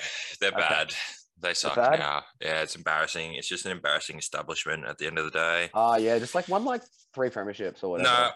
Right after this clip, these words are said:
Speaker 1: well, we had, actually, I think we'll come, I think we will get in the top eight. We won't finish top four. I reckon we'll squeeze in, like, seventh or an eighth.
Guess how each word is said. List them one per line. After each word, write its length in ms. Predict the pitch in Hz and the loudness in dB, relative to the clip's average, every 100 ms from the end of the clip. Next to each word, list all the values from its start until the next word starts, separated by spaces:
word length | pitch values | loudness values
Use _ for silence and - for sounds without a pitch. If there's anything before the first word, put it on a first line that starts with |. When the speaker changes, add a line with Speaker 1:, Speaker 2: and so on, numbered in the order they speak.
| - | -4
Speaker 1:
well, 460 | 90 127 123 120 95 | 0 4 4 2 -2
we 100 | 127 | 2
had, 300 | 165 156 127 _ _ | 2 0 -6 _ _
actually, 360 | 110 110 - 117 | 0 2 2 2
I 100 | 98 | 2
think 220 | 104 147 | 0 -2
we'll 100 | 120 | -2
come, 220 | - 98 - | -2 -4 -2
I 140 | 98 | -4
think 260 | 123 113 - | -2 -4 -2
we 100 | 95 | -4
will 240 | 90 87 82 | 0 -2 0
get 220 | 82 - | -2 -2
in 60 | |
the 40 | 78 | -6
top 200 | 90 78 | -8 -4
eight. 160 | 73 73 | -2 0
We 40 | |
won't 220 | 95 110 | 0 0
finish 220 | 107 95 | -2 -2
top 160 | 95 - | -2 -4
four. 280 | - 80 82 | -4 0 2
I 60 | 80 | 2
reckon 180 | - 92 | -2 -4
we'll 60 | |
squeeze 360 | - - 92 90 | -4 0 0 0
in, 80 | 95 | -2
like, 160 | 90 | -2
seventh 380 | - 95 82 - | 0 0 -4 -4
or 80 | 82 | -2
an 80 | 76 | 0
eighth. 500 | 76 78 - - | -2 -4 -8 -16